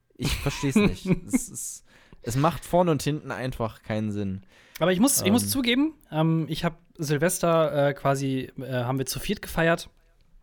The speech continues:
Speaker 2: Meine Freundin, ich und noch, äh, zwei weitere sehr gute Freunde. Ähm, und ich dachte wirklich, als dann quasi Mitternacht war und es war auch generell
Speaker 1: Zu viert, das ist aber, mm, ich weiß nicht, ob das coronamäßig so gut ist, Thorsten.
Speaker 2: Drei, drei Haushalte. Das war in Ordnung.
Speaker 1: Drei?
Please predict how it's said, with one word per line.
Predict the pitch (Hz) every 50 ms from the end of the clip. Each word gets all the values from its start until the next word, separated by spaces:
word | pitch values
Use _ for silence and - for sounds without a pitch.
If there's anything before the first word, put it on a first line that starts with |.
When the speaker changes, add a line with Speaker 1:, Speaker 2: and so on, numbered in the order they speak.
| - _ _ - -
Speaker 2:
Meine | - 139 139 147 139 131
Freundin, | - - 143 151 165 151 127
ich | 151 160 -
und | 131 127
noch, | 131 - - -
äh, | 135 127 131 127
zwei | - - 131 123 123 123 120 120 120
weitere | 127 127 123 123 - 120 120
sehr | 117 120 120
gute | 117 117 123
Freunde. | 123 - - - 131 131 127 127 165 180 - _ - - - - - - - _ _ -
Ähm, | - 131 131 131 135 135
und | - 147 147 139
ich | 135
dachte | - 190 208 - 180 143
wirklich, | 160 180 240 220 - 143
als | 151 151 - -
dann | - 147 139 147 143 135
quasi | - 139 135 131 123 120
Mitternacht | 160 233 - 240 226 208 - -
war | 190 196 208 196
und | 175
es | 156 151 -
war | 160
auch | 160 156 156 151
generell | 156 160 160 160 160 180 190
Speaker 1:
Zu | 170
viert, | 180 220 190 127 -
das | 101 95 143
ist | 214 208
aber, | 143 113 113 107 104 101
mm, | 101 107 117 113 110 110 107 101 101 98 95 92
ich | 95 95 98
weiß | 110 127 160
nicht, | 190 170
ob | 131 110
das | 135 135 - - -
coronamäßig | - - 123 113 117 139 175 202 208 214 202 190 - 202 185 -
so | - 175 170
gut | 165 147 135 123 - -
ist, | - 76 87 - - - -
Thorsten. | - 78 73 - - -
Speaker 2:
Drei, | 92 87 82 - -
drei | - - - - - -
Haushalte. | - - - - - - - - - - _ _ _ _ _ _ _ _ _ -
Das | - -
war | 175 175
in | 180
Ordnung. | 165 156 139 127
Speaker 1:
Drei? | 117 151 143